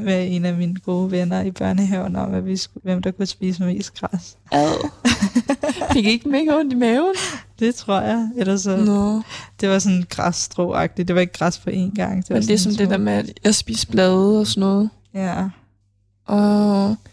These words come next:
Speaker 1: Spiste du tørrede blade, eller?
Speaker 2: Nej, jeg spiste blade, jeg hev ned fra pl-, øh, træerne.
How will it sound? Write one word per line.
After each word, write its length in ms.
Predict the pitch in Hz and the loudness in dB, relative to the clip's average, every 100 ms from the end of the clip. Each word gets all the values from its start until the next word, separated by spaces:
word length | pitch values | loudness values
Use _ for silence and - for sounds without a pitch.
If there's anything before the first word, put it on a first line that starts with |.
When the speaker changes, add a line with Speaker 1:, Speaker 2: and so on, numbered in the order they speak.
| _ _ - | _ _ -18
Speaker 1:
Spiste 400 | - 196 - 196 | -8 -6 -4 -4
du 60 | |
tørrede 380 | 190 - 208 233 | -4 -2 -2 -2
blade, 320 | 233 208 196 | -2 -2 -2
eller? 120 | 196 226 | 0 2
Speaker 2:
Nej, 100 | 208 | 4
jeg 140 | 202 | 2
spiste 480 | - 220 214 - - _ _ - | -2 -4 -6 -8 -14 _ _ -4
blade, 180 | 202 196 208 | 0 2 2
jeg 140 | 214 | 0
hev 420 | - 226 214 - - | -2 0 0 0 -2
ned 200 | 202 196 | 0 0
fra 140 | - - | -2 -14
pl-, 160 | - - 202 | -16 -4 0
øh, 160 | 208 226 | 0 -2
træerne. 480 | - 220 208 208 - | -2 0 2 0 -4